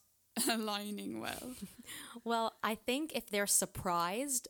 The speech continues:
Speaker 2: by their results, they're surprised they're opposite, that's a bit of a red flag. Especially if you've been in a relationship with the person for a while. You should kind of almost be aware, like, "Oh, like, I kinda know my partner and I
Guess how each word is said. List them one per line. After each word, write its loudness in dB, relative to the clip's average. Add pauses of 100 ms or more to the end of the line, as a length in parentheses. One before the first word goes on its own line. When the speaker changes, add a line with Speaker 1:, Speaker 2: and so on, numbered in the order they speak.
Speaker 2:
by 2
their 2
results, 4
they're 2
surprised 4
they're 2
opposite, 0
that's 2
a 2
bit 0
of 0
a 0
red 0
flag. -4 (100)
Especially 6
if -2
you've -2
been 4
in 0
a 0
relationship -2
with -6
the -6
person 2
for 2
a 6
while. 0
You 4
should 2
kind 4
of 4
almost 4
be 0
aware, 4
like, 0
"Oh, 6
like, 4
I 6
kinda 2
know 4
my 2
partner 0
and -4
I -2